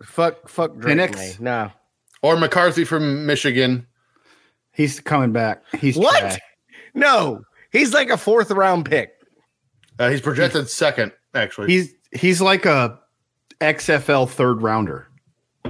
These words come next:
Speaker 3: Oh.
Speaker 1: Yeah, he's terrible. It's U F L now, by the way.
Speaker 3: But, uh, what I guess what I'm asking, the, what the people wanna know, Dave, are the Patriots a drafted quarterback away from turning it around?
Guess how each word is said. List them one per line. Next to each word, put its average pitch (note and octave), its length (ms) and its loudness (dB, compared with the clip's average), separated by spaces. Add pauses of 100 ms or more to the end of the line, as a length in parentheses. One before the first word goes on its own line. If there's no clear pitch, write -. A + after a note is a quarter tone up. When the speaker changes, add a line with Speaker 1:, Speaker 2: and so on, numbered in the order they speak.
Speaker 3:
Oh. C#3+ 180 2
Speaker 1:
Yeah, D3 320 0
he's D#3 280 -2 (120)
terrible. C3+ 460 -2 (500)
It's D3+ 200 -4
U D#3+ 200 2
F C3 160 -2
L G#2+ 180 -2
now, G2 320 -8
by A#2+ 120 -4
the G2+ 100 -6
way. G2+ 180 -6 (280)
Speaker 3:
But, A3+ 260 0
uh, G3+ 180 2 (100)
what G3+ 160 2
I F#3+ 140 4
guess B3 220 0
what G#3+ 120 2
I'm D#3+ 100 0
asking, E3 340 0
the, C3+ 200 0
what C#3+ 160 -2
the C#3 60 -4
people G3+ 260 -2
wanna C#3+ 200 2
know, B2+ 200 2
Dave, A2+ 240 -2
are C3+ 140 0
the C3+ 120 -2
Patriots G3+ 760 -2 (600)
a E3 140 2
drafted G3 760 0
quarterback G3 600 0
away D#3+ 300 2
from C#3 180 -10
turning D3 400 -2
it - 20 -4
around? G#2+ 360 -4